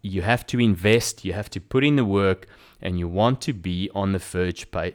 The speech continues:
uh, first page of Google. And I mean, who doesn't want to be?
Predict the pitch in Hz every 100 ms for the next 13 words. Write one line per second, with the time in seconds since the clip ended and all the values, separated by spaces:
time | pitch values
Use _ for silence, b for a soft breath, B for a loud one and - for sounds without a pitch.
0 | - 90 - 113 123 - 82 85 95 -
1 | 117 123 78 - 90 87 90 85 98 104
2 | 92 98 95 95 101 107 - 87 76